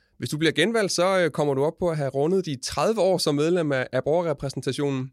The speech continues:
De første ti elleve år, øh, for Socialdemokratiet, og nu altså så, øh, Dansk Folkeparti. Bliver det ved med at være sjovt at sidde derinde?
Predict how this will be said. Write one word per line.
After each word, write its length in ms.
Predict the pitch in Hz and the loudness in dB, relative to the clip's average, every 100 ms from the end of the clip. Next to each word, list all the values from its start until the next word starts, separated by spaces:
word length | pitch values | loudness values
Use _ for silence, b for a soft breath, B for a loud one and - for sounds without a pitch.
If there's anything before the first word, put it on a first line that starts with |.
| _ - | _ -6
De 80 | |
første 400 | 143 156 - 147 | -2 0 0 -2
ti 180 | 131 143 | 0 -2
elleve 200 | 143 175 | 0 0
år, 300 | 156 151 131 - | 0 0 -4 -4
øh, 200 | 123 117 | -4 -4
for 80 | 131 | -6
Socialdemokratiet, 800 | 127 185 180 151 135 - 139 | -2 0 0 -2 -2 -2 -2
og 100 | 131 | 0
nu 140 | 143 143 | -2 -4
altså 180 | 131 131 | -6 -6
så, 260 | 139 135 | -4 -4
øh, 180 | 131 123 | -4 -4
Dansk 180 | 147 139 | -4 -2
Folkeparti. 580 | 147 160 156 143 147 131 b b b b b _ | -2 -2 -4 -2 -4 -4 b b b b b _
Bliver 120 | 139 | 0
det 80 | 135 | 2
ved 80 | 165 | 2
med 100 | 180 | 2
at 140 | 165 | 2
være 220 | 147 135 | 2 0
sjovt 220 | 135 185 165 | 0 0 0
at 60 | |
sidde 160 | 170 175 | 0 0
derinde? 280 | 175 175 | 0 -2